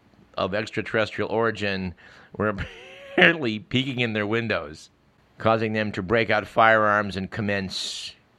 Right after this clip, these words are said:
shooting. Our understanding is that subsequent investigations by the local police and authorities were unable to find any evidence whatsoever of extraterrestrial visitation. They did, however, find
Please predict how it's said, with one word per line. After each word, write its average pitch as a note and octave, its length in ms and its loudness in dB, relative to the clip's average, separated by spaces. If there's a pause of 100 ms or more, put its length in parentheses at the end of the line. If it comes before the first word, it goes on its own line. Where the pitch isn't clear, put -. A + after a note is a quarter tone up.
shooting. C#2+ 840 -4 (720)
Our G2 140 2
understanding G2+ 560 -2
is G2+ 140 -2
that F2 120 -10
subsequent G#2+ 560 -2
investigations G2+ 840 -4
by F2+ 600 0
the D#2+ 200 -8
local F#2+ 360 -4
police G#2 540 -4
and F2 80 -6
authorities G#2 640 -2 (380)
were G#2 100 0
unable A#2 380 0
to F#2+ 280 -2 (120)
find G#2+ 340 0
any B2 300 0
evidence A2 560 -2
whatsoever G2+ 800 0
of E2+ 520 -6 (220)
extraterrestrial F#2+ 880 -4
visitation. F2 920 -6 (320)
They F#2+ 140 0
did, G#2 180 0
however, G2 380 -2
find F#2+ 400 -2